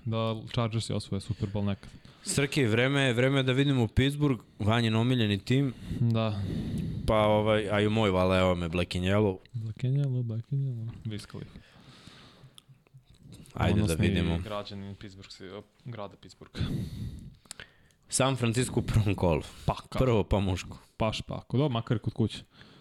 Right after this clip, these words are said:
Speaker 1: Zamisli ti ideš u goste.
Speaker 2: Ma, znaš šta, lu-, ludačka stvar vezana za Steelers je da u poslednje dve, tri godine uvijek imaju to jako otvaranje
Speaker 1: Oni su
Speaker 2: sezone.
Speaker 1: dobili Bills
Speaker 2: Bills,
Speaker 1: prošle
Speaker 2: da,
Speaker 1: godine.
Speaker 2: iznenade, znaš, ono,
Speaker 1: Ili
Speaker 2: uh,
Speaker 1: pre dve, ne.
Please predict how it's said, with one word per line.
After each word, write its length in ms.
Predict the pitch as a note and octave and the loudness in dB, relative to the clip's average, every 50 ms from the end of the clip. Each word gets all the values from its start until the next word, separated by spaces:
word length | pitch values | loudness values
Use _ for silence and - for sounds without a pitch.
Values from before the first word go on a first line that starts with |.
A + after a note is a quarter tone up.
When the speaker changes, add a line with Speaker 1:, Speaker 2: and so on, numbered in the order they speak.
| - _ - _ _ | -20 _ -20 _ _
Speaker 1:
Zamisli 280 | - - A#2 A2+ G#2+ - | -2 0 0 0 0 0
ti 80 | A#2 A2+ | 0 0
ideš 180 | A2 G#2+ - | 0 0 -2
u 60 | - | -4
goste. 340 | G2 G#2 G2 F#2 - - - - | -2 -2 -4 -4 -6 -12 -14 -4
Speaker 2:
Ma, 180 | - F#2+ F#2 F#2 | 0 2 4 4
znaš 240 | F#2+ G#2+ C#3 D#3+ | 4 4 2 2
šta, 100 | - - D3+ | 2 2 2
lu-, 480 | F#2+ D#2+ C#2 C2+ E2+ G2 G2+ A2 G2+ G2+ | 0 0 -2 -4 -4 -2 -2 -2 0 2
ludačka 400 | G2+ G#2 A#2+ C#3 D#3 - - B2+ | 4 4 4 4 2 0 -2 -6
stvar 280 | - - C#3+ C#3 A#2+ | -2 2 2 2 4
vezana 380 | G#2+ A2+ B2 B2+ B2+ A2 G#2 G2+ | 2 2 2 2 0 0 0 -2
za 100 | F#2+ F#2+ | -2 -4
Steelers 460 | - - G#2+ G#2 A2+ B2 B2+ - - | -2 0 0 2 2 0 -2 0 0
je 100 | G#2+ F#2+ | 0 0
da 160 | F2+ E2+ F2+ | 2 2 0
u 60 | F2 D#2+ | 0 0
poslednje 460 | - - G#2 G#2+ - - C3 A#2 G#2 | 2 2 0 2 2 0 0 0 2
dve, 180 | F#2+ G#2+ A#2+ | 2 2 0
tri 160 | A#2+ - A#2+ A2+ | 0 0 -2 0
godine 340 | G#2 G#2 G#2+ A#2 B2 A#2 G#2 | 2 2 4 4 4 2 2
uvijek 240 | G2 G#2 G#2+ - - | 2 0 0 0 0
imaju 220 | B2 B2 A#2 A2 | 2 2 2 0
to 200 | - - A2+ A2 | 0 2 2 4
jako 300 | A2 A2+ A2+ - - F#2+ | 4 4 2 0 -2 -6
otvaranje 380 | F2+ - - G2 G2 G2 G2 F#2+ | -4 0 0 2 2 2 0 -2
Speaker 1:
Oni 80 | F#2 F2+ | 0 0
su 60 | G#2 | 0
Speaker 2:
sezone. 380 | G2+ F#2 F2 G2 G2 A2 A2 A2 | 0 2 2 2 2 4 2 2
Speaker 1:
dobili 260 | A2+ B2+ C3+ B2+ A2+ | 2 2 2 2 0
Bills 400 | G2+ F#2+ A2 A#2 A2+ G#2 - - | 0 0 0 0 0 -2 -4 -4
Speaker 2:
Bills, 220 | - F#2 G2+ G2+ G#2 | -2 0 2 4 4
Speaker 1:
prošle 180 | A2 B2 A2+ A2 | 2 2 2 0
Speaker 2:
da, 40 | F2 | 2
Speaker 1:
godine. 180 | F#2+ A2+ A2+ G#2+ | 2 2 2 4
Speaker 2:
iznenade, 400 | A2 A#2+ A#2+ B2+ E3 G3 F#3+ A2 | 4 4 4 2 2 2 0 0
znaš, 260 | E2+ F#2 G#2 G#2 - C3+ | 0 2 0 0 2 2
ono, 180 | B2+ A2+ G#2 | 2 4 4
Speaker 1:
Ili 120 | - C3 B2+ | 4 4 4
Speaker 2:
uh, 60 | - | 2
Speaker 1:
pre 140 | C3 C3 B2 | 2 2 2
dve, 420 | A#2+ B2 C#3 C#3 A2 G2+ G2 F#2+ | 2 2 2 2 0 0 -4 -4
ne. 240 | G#2+ B2+ A2+ G2+ F2+ | -4 -2 -2 -4 -6